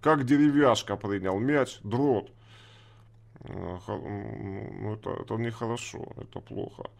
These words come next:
Дрот, ну давай, придумай что-нибудь. Остленд. Заброс хороший на Байровича. Байрович в прошлом сезоне был плох.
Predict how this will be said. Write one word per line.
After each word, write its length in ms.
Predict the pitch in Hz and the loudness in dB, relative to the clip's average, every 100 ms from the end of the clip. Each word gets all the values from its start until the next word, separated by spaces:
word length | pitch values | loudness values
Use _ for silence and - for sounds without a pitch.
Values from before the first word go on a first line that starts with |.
| - - - - - | -20 -20 -20 -20 -4
Дрот, 480 | 117 135 113 - - | 0 4 2 0 -6
ну 180 | 101 113 | -4 0
давай, 400 | 131 127 101 - | 0 2 0 -2
придумай 560 | 107 117 120 98 87 | -6 -4 -2 -2 -4
что-нибудь. 540 | - - 87 - - - | -8 -10 -10 -10 -12 -6
Остленд. 680 | 113 98 - - - - - _ _ - - - _ - - - _ - | -4 -4 -8 -12 -12 -16 -20 _ _ -20 -20 -20 _ -20 -20 -20 _ -16
Заброс 560 | - 107 131 151 139 113 | -4 0 2 4 2 2
хороший 460 | 131 131 123 117 | 2 4 4 2
на 140 | 110 117 | 2 2
Байровича. 720 | 120 156 143 117 101 95 98 | 4 6 6 6 4 2 -2
Байрович 540 | 95 139 131 110 98 | 2 4 6 4 2
в 60 | - | 0
прошлом 280 | 120 113 120 | -2 0 -2
сезоне 460 | - 131 120 110 | 0 2 2 4
был 220 | 104 117 113 | 2 0 0
плох. 440 | 143 160 160 - | 0 2 2 0